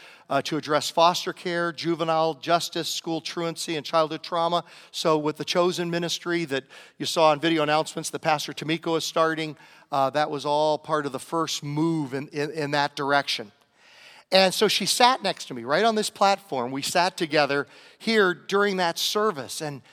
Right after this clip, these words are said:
and she was so nice, and she was so smart.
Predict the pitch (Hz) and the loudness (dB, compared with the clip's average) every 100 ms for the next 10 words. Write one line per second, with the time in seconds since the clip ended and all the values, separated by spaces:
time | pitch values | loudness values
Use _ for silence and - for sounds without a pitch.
0 | - _ _ 175 175 - - - 254 214 | -20 _ _ -8 -4 -2 0 -2 -4 -6
1 | 190 - - 202 208 208 196 190 196 - | -4 -4 -4 -4 -6 -4 -6 -8 -8 -8
2 | - - - _ _ _ 143 147 - 226 | -8 -10 -14 _ _ _ -8 -4 -4 -2
3 | 208 - 202 208 - 180 196 185 120 - | -2 -2 -4 -2 -2 -4 -6 -6 -10 -16